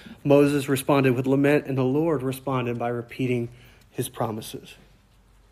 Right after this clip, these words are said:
So let me ask you, how do you feel this morning? Do you <laughs> feel like we are losing or you are losing or Christians in Amer-, I mean, how do you feel? And, and when you're faced with this kind of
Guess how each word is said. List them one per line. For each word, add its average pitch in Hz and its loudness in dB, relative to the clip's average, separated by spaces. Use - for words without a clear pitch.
So - -6
let 160 2
me 165 0
ask 147 -2
you, - -10
how - -2
do 220 -2
you 180 -2
feel 160 0
this 143 -6
morning? 131 -2
Do 202 2
you 185 4
<laughs> - -
feel 175 4
like 165 6
we 175 4
are 165 2
losing 175 6
or 139 2
you 160 2
are 156 4
losing 175 2
or 139 0
Christians 180 -4
in 147 0
Amer-, 156 0
I 175 0
mean, 170 0
how 226 4
do 202 0
you 202 -4
feel? 196 -4
And, 165 -8
and 185 2
when 233 4
you're 254 4
faced 202 0
with 190 -4
this 190 2
kind 185 0
of 175 -2